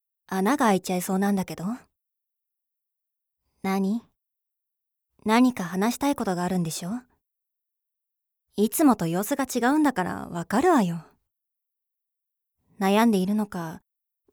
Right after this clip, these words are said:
ただ私に言いたいことがあるのかわからないけど、あなたのことは結構可愛がってるつもり。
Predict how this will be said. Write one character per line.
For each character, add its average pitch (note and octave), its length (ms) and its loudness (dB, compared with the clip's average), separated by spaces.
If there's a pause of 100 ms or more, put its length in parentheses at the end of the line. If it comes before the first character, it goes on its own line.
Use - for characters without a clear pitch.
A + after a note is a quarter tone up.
(160)
た D4 120 4
だ D4+ 120 6
私 A3+ 340 2
に B3 80 8
言 B3+ 80 6
い - 20 -2
た C4 120 2
い C4 40 2
こ C4 120 -6
と C4 100 2
が G#3 120 4
あ G#3 60 4
る A#3 60 2
の G#3+ 140 2
か D3+ 180 -8
わ D#3 140 -12
か F#3 100 -6
ら A#3 80 2
な B3+ 140 6
い A3+ 40 2
け F#3 120 -6
ど、 F3 260 -10 (1040)
あ G3 120 0
な G#3+ 140 4
た C4 100 0
の A3+ 120 2
こ - 100 -10
と F#3 160 -8
は F#3+ 300 -12 (440)
結 C#4+ 240 -2
構 F3+ 160 -4
可 - 160 -14
愛 E3+ 140 -8
が A3 100 -4
っ A#3+ 60 -8
て F#3+ 100 -6
る D3 80 -8
つ - 160 -12
も E3 120 -8
り。 A#3 160 -12